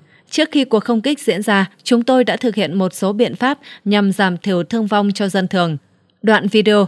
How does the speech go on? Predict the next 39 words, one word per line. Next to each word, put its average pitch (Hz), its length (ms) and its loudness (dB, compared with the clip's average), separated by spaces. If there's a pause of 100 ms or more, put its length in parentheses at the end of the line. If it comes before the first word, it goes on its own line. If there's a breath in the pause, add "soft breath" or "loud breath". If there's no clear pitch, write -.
(140 loud breath)
được 226 180 2
trang 247 180 -2
tin 233 200 4
Al 214 240 0
Mayadin 196 600 2
của 185 140 -2
Lebanon 190 520 0
công 208 260 0
bố, 185 240 4 (240 loud breath)
sau 262 180 0
đó 214 220 0
đã 240 160 0
xác 285 180 -4
nhận 220 220 0 (140)
không 247 180 -2
quân 220 200 2
Israel 196 440 0 (260 loud breath)
tấn 208 200 2
công 269 220 0
vào 208 120 0
vùng 202 200 0
ngoại 202 160 -2
ô 214 160 -2
Beirut 196 360 0 (100)
sáng 196 280 -2
ngày 240 80 -2
mười 180 140 0
sáu 165 200 -4
tháng 202 200 -2
mười. 180 220 2 (460 soft breath)
Israel 226 500 0
tuyên 202 180 2
bố 185 240 2 (120)
hạ - 280 -2
chỉ 196 140 0
huy 226 240 2
drone 208 300 0
của 190 100 -4
Hamas 196 380 0